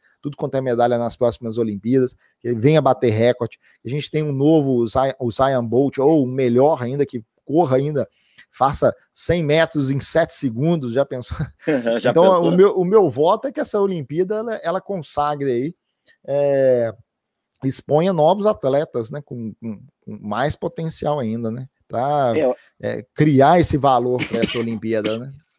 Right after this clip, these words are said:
Speaker 2: Sim, acho que a gente vai ter, na verdade, assim, a primeiro, um dos, se não o primeiro, mas um dos poucos momentos
Speaker 1: Uhum.
Speaker 2: do esporte pelo esporte, assim, né? Assim, ele não tá
Speaker 1: Isso.
Speaker 2: sendo feito pra público, não tá sendo... é o,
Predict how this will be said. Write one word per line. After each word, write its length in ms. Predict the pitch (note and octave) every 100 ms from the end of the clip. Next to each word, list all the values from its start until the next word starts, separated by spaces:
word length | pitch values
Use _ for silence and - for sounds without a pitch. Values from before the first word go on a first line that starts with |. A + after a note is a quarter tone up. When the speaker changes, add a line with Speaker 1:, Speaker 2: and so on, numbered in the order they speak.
| _ _ _
Speaker 2:
Sim, 340 | - C#3 C#3
acho 100 | A#2
que 60 | B2
a 20 |
gente 100 | A2+
vai 100 | A2+
ter, 100 | C3+
na 100 | B2
verdade, 420 | A#2 A2+ A2 A2+
assim, 220 | B2+ - A#2+
a 60 |
primeiro, 400 | - A2+ A2 C3+ C3+ - D2 _ -
um 160 | F#2+ A2
dos, 200 | A2 - _ _ _ _
se 140 | -
não 140 | G#2 C3
o 40 |
primeiro, 460 | C3 G#2 F#2+ C3+ A2+
mas 160 | G2
um 100 | A2
dos 140 | A2 -
poucos 300 | A2+ C3 B2+
momentos 500 | A#2+ G2+ A2+ G#2 -
Speaker 1:
Uhum. 580 | - _ _ _ - G#2+
Speaker 2:
do 40 | A#2
esporte 600 | - - G#2+ C3+ - D3
pelo 300 | - C#3 D#3
esporte, 500 | - - A2+ A2+ F2+
assim, 200 | - D#2
né? 120 | D2
Assim, 160 | D#2 E2
ele 100 | F2+
não 80 | G2+
tá 260 | A#2+ B2
Speaker 1:
Isso. 200 | G#2+ -
Speaker 2:
sendo 200 | - A2+
feito 480 | G#2 - A2+ A#2 A2+
pra 200 | - G#2+
público, 520 | - A2+ G#2 G2 E2+
não 80 | A2
tá 60 | G#2
sendo... 160 | A#2 - _
é 120 | - B2
o, 180 | C3